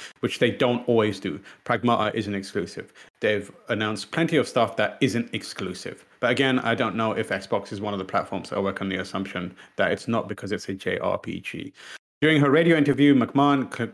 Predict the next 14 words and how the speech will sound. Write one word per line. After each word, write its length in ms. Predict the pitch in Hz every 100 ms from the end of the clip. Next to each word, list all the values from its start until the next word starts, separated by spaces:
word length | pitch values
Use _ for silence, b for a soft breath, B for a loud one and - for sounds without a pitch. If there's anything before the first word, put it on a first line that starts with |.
| -
claimed 360 | 127 127 117 107
she 200 | - 131
worked 300 | 127 120 123
on 100 | 110
the 80 |
mysterious 400 | 107 - 160 151
play-, 280 | 147 139 131
PlayStation 520 | 127 135 123 123 123
game's 320 | 107 113 113 107
soundtrack 540 | 147 160 - 139 139
with 120 | 110
composer 500 | - 117 120 117 117
Michael 440 | 107 110 123 - 123
McGlynn 560 | 110 - 151 180 175